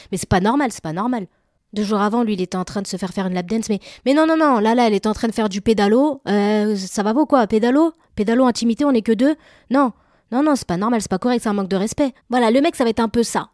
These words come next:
Dans cette émission, en tout cas, j'ai l'impression que c'est un peu ça. Ça retourne la situation,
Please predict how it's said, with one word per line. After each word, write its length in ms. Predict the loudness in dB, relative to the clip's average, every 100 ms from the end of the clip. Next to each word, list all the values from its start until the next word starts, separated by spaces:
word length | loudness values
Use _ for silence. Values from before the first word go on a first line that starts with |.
| -8
Dans 140 | -4
cette 180 | -2 -2
émission, 280 | -2 -2 -6
en 20 |
tout 80 | -4
cas, 100 | -4
j'ai 140 | -2
l'impression 200 | -4 -6
que 60 | -6
c'est 80 | -4
un 60 |
peu 80 | -4
ça. 160 | -6 -4
Ça 160 | -2
retourne 340 | 0 0 0 0
la 100 | -2
situation, 680 | -6 -2 -2 -2 -2 -4